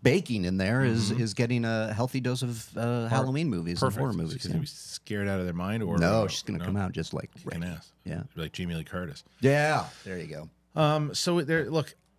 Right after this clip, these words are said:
Speaker 2: and as I said to you, and just to kinda make a, a repeat of what we've been talking about when we started the show, and for brand new people, by the way, so that people know this, and I, I won't do this every week, but I feel we we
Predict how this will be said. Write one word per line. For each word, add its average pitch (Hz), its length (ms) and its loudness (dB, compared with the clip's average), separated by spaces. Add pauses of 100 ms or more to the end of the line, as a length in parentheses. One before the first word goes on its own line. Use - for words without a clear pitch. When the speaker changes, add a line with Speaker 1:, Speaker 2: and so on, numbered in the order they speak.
(120)
Speaker 2:
and 120 240 2 (100)
as 143 240 0
I 139 80 2
said 123 280 -2
to - 140 -4
you, 101 260 0
and 87 320 -4
just - 200 -10
to 85 120 -8
kinda 95 200 -4
make 90 140 -6
a, 90 60 -4 (200)
a 104 40 -8
repeat 98 420 -4
of 95 80 -2
what 90 120 -6
we've 80 160 -8
been 76 120 -10
talking 92 320 -4
about 78 160 -2
when 80 100 -4
we 82 80 -2
started 101 440 0
the 82 80 -6
show, 76 440 -2 (160)
and 143 160 2
for 208 100 -4
brand 294 240 -2
new 220 100 -4
people, 104 260 -4
by 80 160 -2
the 78 80 -6
way, 104 140 -2
so - 160 -8
that 175 60 -10
people 110 220 -8
know 82 220 -4
this, 104 300 -6
and 98 220 -8
I, 104 200 -8
I 135 80 -2
won't 170 200 -4
do 147 100 -2
this 113 220 -6
every 92 240 -4
week, 76 260 -6
but 87 120 -2
I 82 100 -4 (120)
feel 104 160 -4
we 82 220 -6 (600)
we 104 220 -4